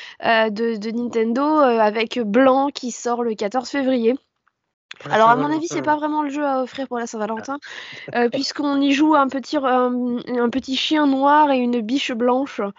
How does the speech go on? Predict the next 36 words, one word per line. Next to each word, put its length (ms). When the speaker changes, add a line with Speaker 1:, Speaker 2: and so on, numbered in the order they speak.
Speaker 1:
euh, 120
qui 180
vont 160
devoir 300
s'aider 260
dans 240
un 40
monde 220
entièrement 540
en 40
noir 320
et 100
blanc, 280
et 80
ça 160
a 80
l'air 220
magnifique, 840
et, 80
mais 200
alors, 340
ça 80
a 40
l'air 140
un 80
peu 140
triste 260
aussi 180
quand 140
même. 160
Euh, 380
on 180
a 220
aussi, 420
euh, 240
Vemba, 500